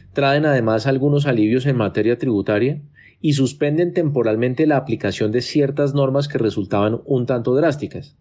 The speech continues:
como por ejemplo la causal de disolución por pérdidas para las sociedades comerciales que las obligaba a liquidarse cuando sus pérdidas les generaran un cierto nivel de desbalance patrimonial.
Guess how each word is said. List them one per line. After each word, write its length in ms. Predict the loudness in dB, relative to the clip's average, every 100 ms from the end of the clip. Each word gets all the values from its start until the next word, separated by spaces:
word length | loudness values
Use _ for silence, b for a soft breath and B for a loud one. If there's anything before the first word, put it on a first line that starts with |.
| _
como 260 | -2 -2
por 160 | 0 0
ejemplo 460 | 2 0 0 -4 B B B
la 180 | -2 0
causal 380 | -2 0 0
de 80 | 2
disolución 560 | 0 0 0 0 -2 -2
por 180 | -4 0
pérdidas 460 | -2 2 0 0
para 180 | -2 0
las 160 | 0 0
sociedades 460 | -2 0 -2 -2
comerciales 640 | -2 -2 -2 -2 0 -2 -2
que 340 | -2 -2 b b b b b _
las 220 | -2 0
obligaba 440 | 0 2 2 2
a 60 | 2
liquidarse 560 | 0 2 2 0 -2
cuando 260 | -2 0 0
sus 200 | -2 -4
pérdidas 440 | -2 0 2 2
les 160 | 0 -2
generaran 600 | -2 -2 2 2 0 -2
un 160 | -2 -2
cierto 400 | 0 -2 0 -2
nivel 280 | 2 2 2
de 100 | 2
desbalance 540 | 2 -2 -2 -2 -4
patrimonial. 680 | -4 -2 0 0 0 -4